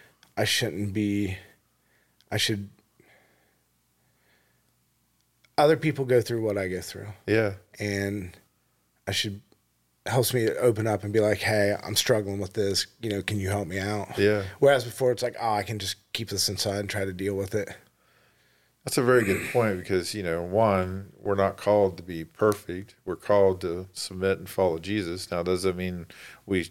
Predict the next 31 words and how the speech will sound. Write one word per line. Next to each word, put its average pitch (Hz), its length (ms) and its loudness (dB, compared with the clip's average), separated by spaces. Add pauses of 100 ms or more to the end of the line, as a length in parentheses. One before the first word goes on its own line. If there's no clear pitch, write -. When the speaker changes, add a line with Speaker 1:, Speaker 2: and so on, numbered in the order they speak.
Speaker 2:
should - 240 -4
try 98 240 4
not 90 220 0
to - 80 -6
sin? 107 360 -2
Yeah, 104 320 2
but 85 220 -4 (560)
it's, - 380 -2
it's - 340 -6
not 113 180 2
by 87 180 2
our 104 220 4
power. 87 600 -6
It's - 160 -8
by 85 340 -2 (340)
the 101 140 -8
power 92 320 2
of 78 140 -8
Christ. 98 520 -2 (640)
And 92 140 -6
so 92 180 6
I 90 60 4
think 90 220 -4
sometimes 90 500 -4
we, 87 300 -4
we 92 260 -6
make 90 260 -2
it 85 60 0
out 87 220 4
like 87 200 -2
it's - 380 -8